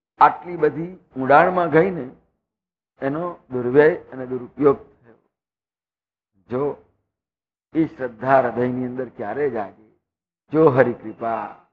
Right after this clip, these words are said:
ક્યારેક હૃદયમાં આવીને વસે એવી કૃપા તો જ થાય. બાકી તો આવેશ આવી જાય, આમ કરી નાખો ને,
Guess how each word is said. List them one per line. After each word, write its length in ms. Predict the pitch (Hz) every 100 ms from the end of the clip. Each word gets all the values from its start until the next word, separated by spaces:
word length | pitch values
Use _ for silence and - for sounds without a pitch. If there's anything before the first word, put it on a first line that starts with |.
| _ _ _ _ _ _ _ _ _ _ _ _ -
ક્યારેક 360 | 156 180 180
હૃદયમાં 440 | 147 143 165 180 185
આવીને 420 | 147 160 170 165
વસે 320 | 131 123 156
એવી 200 | 156 143
કૃપા 580 | 139 120 131 123 - _ -
તો 140 | 143
જ 40 | - _
થાય. 100 | _ _ _ _ _ _ _ -
બાકી 260 | 113 123
તો 440 | 123 143 143 - _ -
આવેશ 400 | 120 135 147 -
આવી 240 | 143 151
જાય, 240 | 147 135 107 _ _ _ -
આમ 180 | 135
કરી 200 | 139 143
નાખો 340 | 147 143 131
ને, 100 | 131